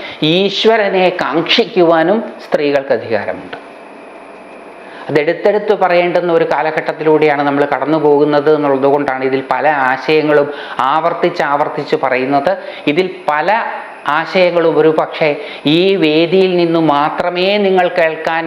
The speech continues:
ഇടയുള്ളൂ എന്നുള്ളത് കൊണ്ടും കൂടിയാണ് ഇതിൽ പലതും ആവർത്തിക്കുന്നത്.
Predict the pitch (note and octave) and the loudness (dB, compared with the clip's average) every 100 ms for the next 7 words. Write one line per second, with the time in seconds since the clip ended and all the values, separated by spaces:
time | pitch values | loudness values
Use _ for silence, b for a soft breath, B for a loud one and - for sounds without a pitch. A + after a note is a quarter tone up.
0 | D3+ C#3+ E3+ F#3 E3 E3 F3+ G3 G3 F3+ | 0 0 0 0 0 2 4 4 4 2
1 | E3+ F3 F3+ E3+ G3 A3+ G#3 G3+ F3 D3+ | 2 2 2 2 2 0 0 0 2 2
2 | D#3 B3+ C4+ - - - - - - D3 | 2 0 -2 -10 -16 -20 -20 -12 -2 -2
3 | D3 C#3+ C3+ C#3+ C#3+ - - A#2+ B2 A#2+ | 0 0 0 0 -2 -6 -4 -2 0 -2
4 | B2 B2 G#2+ - | -2 -4 -4 -6